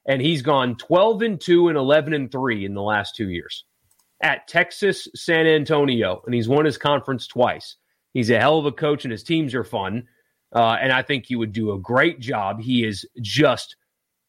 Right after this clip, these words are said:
perfectly Texas. And yet they, they wouldn't do it,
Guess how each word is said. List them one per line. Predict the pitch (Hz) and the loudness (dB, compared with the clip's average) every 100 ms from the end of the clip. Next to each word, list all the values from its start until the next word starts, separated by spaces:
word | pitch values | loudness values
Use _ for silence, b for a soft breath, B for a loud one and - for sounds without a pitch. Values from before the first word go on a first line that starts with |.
| _ _ _ | _ _ _
perfectly | - 190 208 - 156 - 117 120 113 113 _ _ _ _ _ _ _ - | 0 2 2 0 -6 -6 -8 -4 -4 -6 _ _ _ _ _ _ _ -2
Texas. | 170 - - 80 - - _ _ _ _ _ _ _ _ _ _ _ _ _ _ _ _ _ - | -2 -2 -12 -14 -16 -18 _ _ _ _ _ _ _ _ _ _ _ _ _ _ _ _ _ -2
And | 139 143 | 0 2
yet | 131 117 | 2 2
they, | 127 | -2
they | 107 117 113 | -2 -2 0
wouldn't | 104 101 95 | 0 -2 -4
do | 87 90 | -4 -4
it, | - | -6